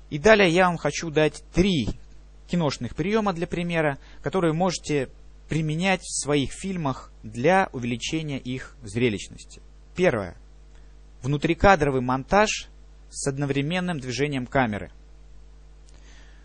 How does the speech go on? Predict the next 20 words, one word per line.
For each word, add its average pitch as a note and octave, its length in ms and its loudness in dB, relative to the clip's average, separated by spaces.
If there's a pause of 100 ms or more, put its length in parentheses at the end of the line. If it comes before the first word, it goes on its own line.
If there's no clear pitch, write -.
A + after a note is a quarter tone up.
(160)
Вообще, G#3 300 4
внутрикадровый E3+ 680 2
монтаж — E3 540 0
это D3+ 440 0 (600)
монтаж F#3 520 4
без E3+ 200 -2
монтажа. D3+ 580 0 (1700)
То F#3 100 4
есть - 320 -2 (260)
монтаж - 640 0
без D#3 300 2
склеек E3+ 500 -4
отдельных C#3 440 -2
кадров. G#2+ 360 -4 (1300)
Когда D#3 260 6
у E3 60 6
вас F#3 200 4
в - 60 -14
кадре E3 320 2
объект C#3 580 -2